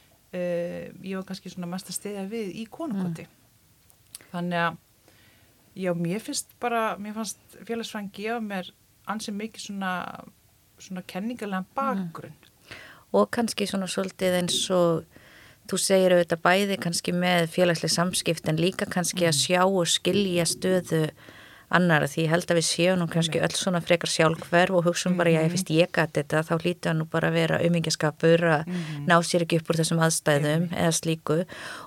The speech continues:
Speaker 2: Og auðvitað líka að kannski og sumar fræðigreinar og við kannski hugsum mjög mikið
Speaker 1: Mhm.
Speaker 2: oft að vera kannski dálítið einstaklingsmiðuð.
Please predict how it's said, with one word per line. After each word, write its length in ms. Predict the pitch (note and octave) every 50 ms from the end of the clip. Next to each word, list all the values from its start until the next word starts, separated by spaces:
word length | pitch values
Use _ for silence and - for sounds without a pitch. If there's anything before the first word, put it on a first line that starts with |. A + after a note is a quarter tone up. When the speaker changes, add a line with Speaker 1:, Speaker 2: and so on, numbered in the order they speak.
| -
Speaker 2:
Og 140 | - G#3 G3+
auðvitað 400 | G3 G#3 B3 C4 B3 - - F3 F3+ G#3 G#3
líka 420 | - _ _ _ - E3 D#3+ D#3 -
að 380 | - F#3+ G3 G3 F3+ E3 E3 - -
kannski 560 | - F3 E3 - - - - E3 F3 F#3 F#3+
og 140 | F2+ E3+ E3
sumar 240 | - - F#3 F3 D#3+
fræðigreinar 800 | - - E3+ F3 F#3+ F#3+ E3+ - E3 D#3+ D#3 D3+ D#3 D#3+ E3 -
og 300 | G#2 E3+ E3 D#3 D#3 D#3+ -
við 300 | - E3+ E3+ E3 D#3+ -
kannski 240 | - E3 D#3+ - D#3
hugsum 380 | E3 G#3 G3+ - - - F3+ E3
mjög 160 | D#3+ D#3 D#3
mikið 400 | D#3+ D#3+ D#3 D#3+ - - D3+ D3+ D3+ - - -
Speaker 1:
Mhm. 320 | F#3 F3 D3+ D#3+ D#3 D#3 -
Speaker 2:
oft 200 | - F3+ E3+ - -
að 80 | F3
vera 180 | E3+ F#3 F3+ E3
kannski 260 | D#3+ - D#3+ - E3+
dálítið 280 | E3 F3 E3+ - G#3 -
einstaklingsmiðuð. 920 | A#3 A3+ A3 - - D#3 D#3+ D3+ C#3 - - C3+ - - - - - -